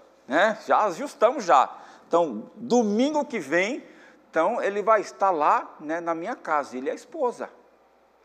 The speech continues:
Então, ele vai estar lá na minha residência, na minha moradia.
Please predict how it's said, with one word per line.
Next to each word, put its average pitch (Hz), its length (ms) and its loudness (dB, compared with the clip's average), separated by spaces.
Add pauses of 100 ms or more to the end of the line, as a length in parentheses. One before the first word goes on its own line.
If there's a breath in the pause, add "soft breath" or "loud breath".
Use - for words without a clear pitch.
(680 soft breath)
Então, 226 120 -4
ele 254 100 -2
vai 277 180 2
estar 269 220 0
lá 262 160 6
na 269 120 -2
minha 262 200 0
residência, 254 880 -2 (560 soft breath)
na 202 120 -4
minha 233 180 -6
moradia. 240 800 -4